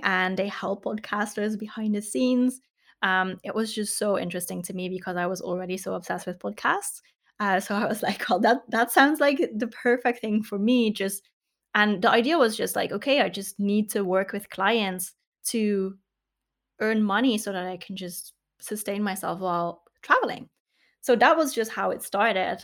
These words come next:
Um, so I, it really started small. I really started just with finding my first client, uh, which was <laughs> already a, a huge journey. Um, I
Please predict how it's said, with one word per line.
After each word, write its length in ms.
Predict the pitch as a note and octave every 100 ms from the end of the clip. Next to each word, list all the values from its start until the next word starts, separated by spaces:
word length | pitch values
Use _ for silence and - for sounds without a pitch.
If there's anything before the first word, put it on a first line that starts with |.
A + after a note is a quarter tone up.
| -
Um, 340 | G3 G3 F#3+
so 180 | G#3 G3+
I, 100 | G3 -
it 140 | G3+
really 240 | B3+ E4 E4+
started 460 | - A#3 A#3 F#3+
small. 560 | - G#3 G#3 G3+ G#3 - _ _ G3+
I 100 | G3+
really 240 | G3+ G#3
started 460 | - G3 F#3 F3+ -
just 200 | - F3+
with 260 | F3+ F3 - _ -
finding 260 | G3 G3
my 140 | A3+ A#3
first 260 | C4 C4
client, 460 | - D#4 G#3+ - - _ _ _ _ F#3+
uh, 200 | F#3 F3+
which 160 | G#3
was 160 | E3+ G#3+
<laughs> 120 | A#3+
already 520 | A#3 A3+ G#3 G3+ F3+
a, 460 | F3 F3+ F3+ F3+ -
a 40 | F#3+
huge 320 | - F3 E3
journey. 460 | F#3 F#3 G#3 C4 - G#3
Um, 280 | G3+ G3 -
I 320 | G3+ A3